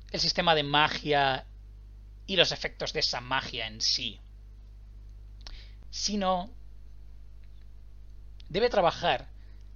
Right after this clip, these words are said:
los límites, los costes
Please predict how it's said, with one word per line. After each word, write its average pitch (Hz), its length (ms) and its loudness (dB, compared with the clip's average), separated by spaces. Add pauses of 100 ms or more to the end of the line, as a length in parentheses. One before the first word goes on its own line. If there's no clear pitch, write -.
los - 240 0
límites, 151 600 -2 (1160)
los 123 220 -2
costes - 680 0